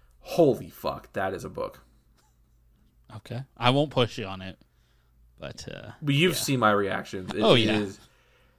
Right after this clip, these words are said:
Speaker 1: like, the only thing I could even compare to it is American Psycho, but it's just, like, different.
Speaker 2: Hmm.
Speaker 1: Like, it's, like, that kind of cringy reading.
Speaker 2: Yeah. Interesting.
Speaker 1: And then I started the book, The Only Good Indians. I'm only two chapters into it. It's by Stephen Graham Jones. Uh,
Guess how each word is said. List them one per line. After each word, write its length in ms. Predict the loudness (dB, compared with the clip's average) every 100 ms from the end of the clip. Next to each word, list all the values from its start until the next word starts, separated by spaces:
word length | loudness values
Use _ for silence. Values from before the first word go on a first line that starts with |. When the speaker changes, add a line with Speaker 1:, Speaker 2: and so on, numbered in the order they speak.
| _ _ 0
Speaker 1:
like, 280 | 2 0 0
the 120 | 2
only 220 | 4 2
thing 140 | 2 2
I 60 |
could 140 | 2 -2
even 160 | -2
compare 380 | -6 -4 -2 -2
to 220 | -4 -4 -4
it 260 | -6 -10 _
is 580 | -12 -10 -10 -12 -16 -18 _ _ _ _
American 320 | -2 0 -2
Psycho, 540 | -8 -8 -8 -8 -8 -10 -16 -12
but 180 | -4 -4
it's 140 | -4
just, 160 | -8 -10
like, 240 | -12 _
different. 340 | -12 -12 -14 -10 -10 -10 -18 -20 -20 -20
Speaker 2:
Hmm. 160 | -20 -20 _ _ _ _ _ _ _ _ _ -8
Speaker 1:
Like, 160 | -6
it's, 180 | -6 -6
like, 140 | -4 2
that 220 | 2 0
kind 180 | -6 -6
of 60 |
cringy 580 | -8 -6 -6 -8 -10 -12 -16 _
reading. 280 | -10 -10 -10
Speaker 2:
Yeah. 160 | -12 -14 -20 _ _ -20
Interesting. 480 | -18 -16 -16 -16 -18 -20 _ -2
Speaker 1:
And 100 | 4
then 60 |
I 80 | 4
started 300 | 4 0 0
the 80 | 2
book, 200 | 2 2
The 120 | 0
Only 120 | -6 -4
Good 180 | -6 -4
Indians. 720 | -4 0 0 -2 -6 -8 -10
I'm 140 | -8
only 160 | -6 -6
two 240 | -4 -4
chapters 460 | -2 0 -2 -2 -6
into 340 | -8 -6 -4
it. 180 | -2 -4
It's 120 | -6
by 100 | -8
Stephen 420 | -6 -6 -6 -6 -6
Graham 240 | -8 -8
Jones. 520 | -6 -4 -4 -6 -10
Uh, 300 | -8 -8 -10